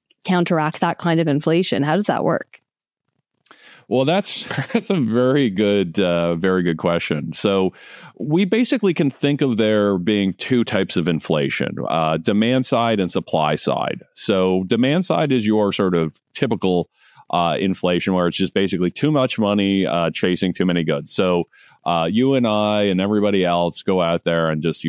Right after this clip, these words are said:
Speaker 2: "We're feeling good. We start to spend money." Uh, you know, we go out and get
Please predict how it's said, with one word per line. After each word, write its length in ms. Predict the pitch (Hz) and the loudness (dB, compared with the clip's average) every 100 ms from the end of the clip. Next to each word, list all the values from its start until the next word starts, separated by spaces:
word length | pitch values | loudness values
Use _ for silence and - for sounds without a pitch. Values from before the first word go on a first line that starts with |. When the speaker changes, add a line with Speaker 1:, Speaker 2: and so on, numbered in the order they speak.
| 80 | -4
Speaker 2:
"We're 140 | 92 | -4
feeling 400 | - 131 139 127 | -2 0 2 0
good. 500 | 104 107 107 107 92 | 2 2 2 0 0
We 100 | 82 | -4
start 300 | 80 104 104 | -2 -2 -2
to 80 | 101 | -2
spend 320 | - 101 95 | -2 -2 0
money." 580 | 87 85 87 87 85 82 _ _ _ | 2 2 0 2 0 -2 _ _ _
Uh, 460 | - 85 82 82 82 | -2 0 0 0 0
you 140 | 80 82 | 0 -2
know, 100 | 80 | 0
we 100 | 90 | 0
go 220 | 98 98 | 0 2
out 220 | 92 87 | 0 0
and 100 | 87 | 0
get 160 | 82 | -2